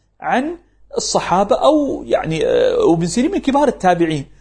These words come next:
فإنه سينقل هذا الأمر بارك الله فيكم عن الصحابة. وفي فتح الباري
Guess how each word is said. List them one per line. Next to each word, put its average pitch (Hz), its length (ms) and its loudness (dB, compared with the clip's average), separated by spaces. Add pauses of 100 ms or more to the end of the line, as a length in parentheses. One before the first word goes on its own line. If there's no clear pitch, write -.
(140)
فإنه 202 280 0
سينقل 190 460 0
هذا 143 240 2
الأمر 147 320 0
بارك 139 340 0
الله 135 140 0
فيكم 202 500 -4 (340)
عن 233 200 -2
الصحابة. - 500 -2 (500)
وفي 170 200 -4
فتح - 280 -4
الباري 139 500 0